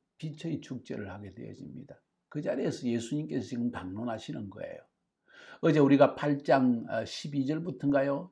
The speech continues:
이십 절까지의 내용에서 빛으로 오신 예수님, "나는 세상의 빛이다"고 외친 것은 바로 그런 초막절의 마지막 빛의 축제에서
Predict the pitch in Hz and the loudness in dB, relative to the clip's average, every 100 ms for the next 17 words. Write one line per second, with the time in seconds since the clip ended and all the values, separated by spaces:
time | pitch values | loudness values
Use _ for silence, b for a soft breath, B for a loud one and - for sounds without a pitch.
0 | - 131 127 143 151 151 139 135 131 120 | -6 -4 -4 -6 -2 -2 -2 0 2 2
1 | 120 127 127 127 127 120 107 _ 220 196 | 4 4 4 2 0 -2 -6 _ -2 0
2 | 226 202 160 139 - 139 127 127 143 127 | 0 4 4 2 0 -2 -2 0 0 2
3 | 156 208 180 165 160 202 180 196 180 - | 2 0 0 -2 0 -2 -2 -4 -6 0
4 | 190 143 135 127 123 160 160 160 120 123 | 0 2 2 2 0 -2 -2 -2 2 2
5 | 131 B B B - 185 190 - - 202 | 2 B B B 2 4 4 0 -4 0
6 | 202 202 - 175 147 123 - 123 143 139 | 2 0 -4 -2 -2 -2 -10 -8 0 2
7 | 131 131 143 139 113 107 - 147 147 143 | 2 0 -2 -2 -2 -4 -2 2 0 0
8 | _ b _ - 170 - 185 143 - - | _ b _ -6 -6 -2 -2 -2 -6 -12
9 | 147 - 175 151 123 147 139 | -12 -6 0 2 2 0 -2